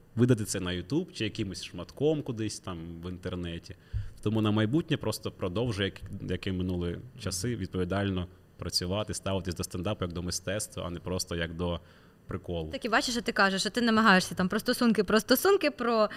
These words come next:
Speaker 2: абрикоси, оп, про
Speaker 1: Оп,
Speaker 2: політику
Speaker 1: війна.
Speaker 2: і знову, і знову. Ну, звісно, мені здається, що будь-якого, не знаю, там, митць-, митця,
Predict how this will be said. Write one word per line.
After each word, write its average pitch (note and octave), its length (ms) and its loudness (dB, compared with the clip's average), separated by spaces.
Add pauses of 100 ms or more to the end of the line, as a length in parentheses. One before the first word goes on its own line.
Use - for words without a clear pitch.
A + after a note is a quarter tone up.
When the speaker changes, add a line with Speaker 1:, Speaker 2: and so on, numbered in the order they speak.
Speaker 2:
абрикоси, D4+ 800 12
оп, F#4 440 6 (160)
про B3 300 10
Speaker 1:
Оп, C3 200 4
Speaker 2:
політику A3+ 380 6 (140)
Speaker 1:
війна. A3+ 40 4
Speaker 2:
і G#3+ 240 2
знову, G#3 380 2
і G#3+ 160 -2
знову. F#3 340 0 (240)
Ну, C#4+ 320 4
звісно, C4 380 0
мені B3 160 0
здається, A#3 320 2
що A3+ 180 0
будь-якого, A3 520 2
не G3 100 4
знаю, F3+ 280 4
там, E3 180 0
митць-, A#3+ 300 2
митця, G#3+ 460 4